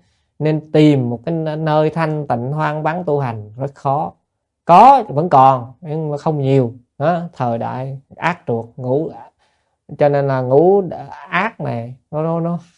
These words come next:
thịnh xí thế gian, tức là hưng thịnh ở thế gian, rất khó. Cho nên ai tu hành thời đại ngày nay thì Giang nói đó là những, gọi là những cái bông hoa tươi đẹp, những ngọn đèn sáng chiếu soi thế gian.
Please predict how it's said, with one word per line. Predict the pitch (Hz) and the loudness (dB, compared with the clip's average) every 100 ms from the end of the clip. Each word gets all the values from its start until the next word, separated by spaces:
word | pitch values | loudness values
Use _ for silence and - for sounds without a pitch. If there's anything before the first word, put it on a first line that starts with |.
| _ _ | _ _
thịnh | 139 143 | -4 -2
xí | 151 180 220 | 0 2 2
thế | 220 190 | 0 0
gian, | 160 147 139 _ | 0 -2 -6 _
tức | - 165 | -8 -8
là | 110 | -4
hưng | 131 170 170 | 2 2 2
thịnh | 139 120 | -6 -8
ở | 135 | -8
thế | 151 | -6
gian, | 143 131 - _ _ _ | -4 -6 -8 _ _ _
rất | 185 214 | 0 4
khó. | 170 170 180 - _ _ _ | 6 6 6 -6 _ _ _
Cho | - 151 | -2 0
nên | 156 151 | 2 0
ai | - 160 165 160 156 147 139 | 0 2 4 2 2 0 0
tu | 156 156 | 2 2
hành | 143 117 | -2 -4
thời | 120 120 | -4 -2
đại | 120 110 131 | -2 -2 -2
ngày | 131 123 | -4 -4
nay | 131 139 | -2 -2
thì | 131 123 | -4 -4
Giang | 139 139 | -4 -4
nói | 160 | -4
đó | 143 156 180 | 0 2 2
là | |
những, | 139 127 170 170 | 0 -4 -4 -2
gọi | 127 127 | -2 -4
là | 120 | -6
những | 113 127 165 | -10 -10 -8
cái | 170 | -4
bông | 165 180 | 0 0
hoa | 170 170 175 180 165 - | 0 0 0 0 -4 -4
tươi | - 220 | 6 6
đẹp, | 180 135 135 _ _ _ _ _ - | 8 6 4 _ _ _ _ _ -6
những | 131 156 202 | -2 0 2
ngọn | 135 143 156 | 2 0 2
đèn | 139 120 | 2 2
sáng | 107 185 220 294 269 - | -2 2 2 2 -4 -8
chiếu | - 220 254 | -2 0 0
soi | 165 147 143 | 0 0 0
thế | 170 | -2
gian. | 156 151 147 | 0 -2 -4